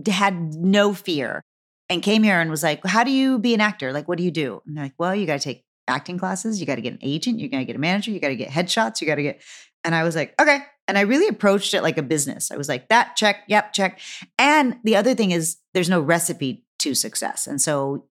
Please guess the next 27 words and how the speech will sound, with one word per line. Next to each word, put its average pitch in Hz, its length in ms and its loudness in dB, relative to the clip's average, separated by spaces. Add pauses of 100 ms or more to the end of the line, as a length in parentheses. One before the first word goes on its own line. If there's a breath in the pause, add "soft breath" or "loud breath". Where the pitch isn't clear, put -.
(120)
you 160 320 2
could 156 300 -4
come 160 240 2
to 147 80 0
Hollywood 143 360 2
and 135 80 -2
do 143 120 -2
exactly 165 760 0
what 139 140 -2
I 123 140 0
did 120 240 -6
and 131 120 -2
get 131 260 -6
a 147 40 -8
different 127 320 -8
result. 123 400 -2
And 135 120 -4
so 147 120 -4
that's 185 360 2
the 202 120 4
one 165 440 2 (200 soft breath)
frustrating 156 580 0
thing 135 180 0
about 123 280 0 (160)
Hollywood 156 580 2
is, 131 260 -4
like, 131 340 -4